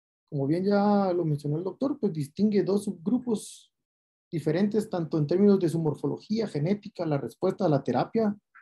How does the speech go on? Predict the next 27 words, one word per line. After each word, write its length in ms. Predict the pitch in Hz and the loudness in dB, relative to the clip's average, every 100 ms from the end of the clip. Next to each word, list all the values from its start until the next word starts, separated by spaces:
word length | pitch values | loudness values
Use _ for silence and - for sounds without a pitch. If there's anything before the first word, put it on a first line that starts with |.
| _ | _
y 60 | 185 | 4
el 120 | 156 | 4
pronóstico 500 | 151 139 135 147 147 | 4 2 0 -2 -2
que 80 | 165 | -2
va 80 | 180 | -4
a 40 | |
tener. 240 | 233 254 - _ _ _ _ _ | 0 0 -2 _ _ _ _ _
Y 100 | 170 | 4
esos 220 | 175 190 175 | 4 4 4
son 320 | 220 254 - | 6 6 4
los 480 | 185 170 156 147 - | 2 4 4 0 0
tumores 260 | 156 170 | -2 2
neuroendocrinos 760 | 196 190 151 143 165 220 233 226 | 2 2 2 0 0 0 -2 -2
y 40 | |
los 200 | 156 143 | -2 -2
carcinomas 680 | - 139 - 123 117 113 127 | -2 -2 -2 -8 -8 -10 -6
neuroendocrinos. 760 | 135 143 160 190 _ - - _ _ _ _ _ _ _ _ - | -2 -2 -2 -6 _ -20 -20 _ _ _ _ _ _ _ _ -8
Entonces, 520 | - 190 220 214 - | 0 6 6 4 0
los 320 | 196 180 160 | 6 8 8
tumores 280 | 175 170 226 | 4 4 4
neuroendocrinos, 760 | 220 175 147 190 220 226 208 - | 4 4 0 0 0 0 -2 -6
pues, 140 | 143 | -8
son 280 | - 156 165 | -2 -2 0
neoplasias 920 | 147 120 131 139 156 107 - - - - | 0 -2 -4 -4 -4 -6 -8 -18 -16 -6
neuroendocrinas 680 | 139 120 120 139 160 135 123 | -4 -2 -4 -4 -2 -4 0
bien 180 | 135 | 2
diferenciadas, 840 | 143 139 131 127 180 208 208 - | 2 2 0 2 4 6 4 -2